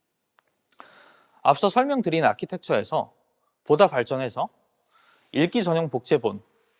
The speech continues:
원격 리전에 구축하시는 방안도 있습니다. 이렇게 구성하는 패턴에서는 데이터 자체는 글로벌 원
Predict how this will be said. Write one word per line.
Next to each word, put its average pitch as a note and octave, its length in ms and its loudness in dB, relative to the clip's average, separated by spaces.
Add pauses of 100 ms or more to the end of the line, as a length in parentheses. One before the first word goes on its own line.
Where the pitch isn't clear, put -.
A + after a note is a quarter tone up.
(460)
원격 D3 420 0
리전에 A#2+ 420 -2 (160)
구축하시는 E3 640 -4
방안도 C3 320 0
있습니다. G2+ 480 -10 (1500)
이렇게 A3+ 240 4
구성하는 E3+ 420 0
패턴에서는 E3+ 800 -2 (680)
데이터 F3+ 280 2
자체는 C3+ 640 -2
글로벌 D#3+ 380 4
원 A2+ 380 2